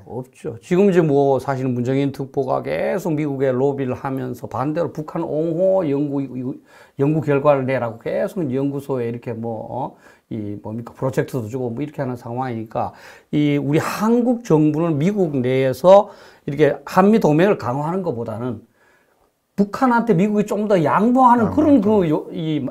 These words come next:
Speaker 1: 이 의견을 내도록 계속 이제 그 압박을 하고 있으니까 미국 입장에서 보면 참 이상한 거죠.
Speaker 2: 이상한 거죠.
Speaker 1: 근데 미국 입장에서 한국을 굉장히 잘 아는 사람은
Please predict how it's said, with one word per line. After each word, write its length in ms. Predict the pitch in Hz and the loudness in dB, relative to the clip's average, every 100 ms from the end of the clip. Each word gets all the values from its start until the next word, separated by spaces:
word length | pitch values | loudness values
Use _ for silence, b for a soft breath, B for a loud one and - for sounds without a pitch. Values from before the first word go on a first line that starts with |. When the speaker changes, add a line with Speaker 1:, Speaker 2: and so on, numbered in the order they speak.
| - | -6
Speaker 1:
이 80 | 143 | -2
의견을 460 | 143 180 202 185 151 | 2 6 6 6 6
내도록 280 | 156 202 | 4 4
계속 380 | 202 262 254 240 | 4 6 6 2
이제 260 | 202 170 143 | 2 0 -4
그 80 | 160 | -4
압박을 440 | 185 - 196 147 | -2 2 4 4
하고 200 | 147 127 | 0 -2
있으니까 460 | 120 139 123 110 - B B B | -4 -6 -4 -6 -8 B B B
미국 280 | 262 240 | 4 6
입장에서 460 | 180 - 160 139 139 | 2 0 -2 -2 -2
보면 400 | 123 147 120 - _ | 0 0 -2 -6 _
참 280 | - - 185 | -4 0 2
이상한 440 | 165 254 254 170 | 4 4 4 2
거죠. 280 | 123 104 110 | -2 -6 -8
Speaker 2:
이상한 300 | 101 101 107 107 | -6 -6 -6 -4
거죠. 80 | |
Speaker 1:
근데 160 | 214 196 | 2 4
미국 300 | 160 262 208 | 6 6 4
입장에서 380 | 180 175 160 - | 2 2 0 2
한국을 360 | 208 233 254 | 2 2 2
굉장히 280 | 202 220 196 | 2 2 0
잘 200 | - 120 | 0 4
아는 260 | 147 190 226 | 6 6 6
사람은 520 | 196 135 120 143 104 | 4 4 2 0 -4